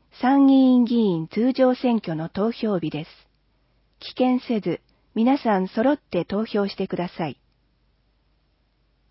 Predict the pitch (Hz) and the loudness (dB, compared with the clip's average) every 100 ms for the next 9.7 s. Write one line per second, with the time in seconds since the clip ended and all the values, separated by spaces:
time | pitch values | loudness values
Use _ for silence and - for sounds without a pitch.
0 | _ _ _ _ _ _ _ - 254 311 | _ _ _ _ _ _ _ -2 -2 -2
1 | - 285 285 254 247 240 247 220 233 - | 0 4 4 4 2 2 2 0 0 0
2 | 233 214 196 185 - 202 202 - 285 254 | 0 0 2 -2 -2 -4 -4 -2 0 2
3 | 160 - 165 170 - 170 131 _ _ _ | 0 -4 -8 -8 -8 -8 -8 _ _ _
4 | _ _ _ _ _ _ _ _ _ _ | _ _ _ _ _ _ _ _ _ _
5 | _ _ _ - 269 285 294 269 254 254 | _ _ _ 0 0 2 0 2 2 0
6 | 240 254 254 240 226 220 208 208 - 180 | 0 -2 0 -2 0 0 0 -2 -2 -2
7 | - _ _ _ - 262 302 247 190 196 | -2 _ _ _ 0 2 4 2 0 -4
8 | 226 226 220 202 185 147 - 185 226 - | -4 -4 -4 -2 -2 -4 -6 -4 -4 -2
9 | 202 196 180 170 156 147 | -4 -2 -4 -4 -4 -6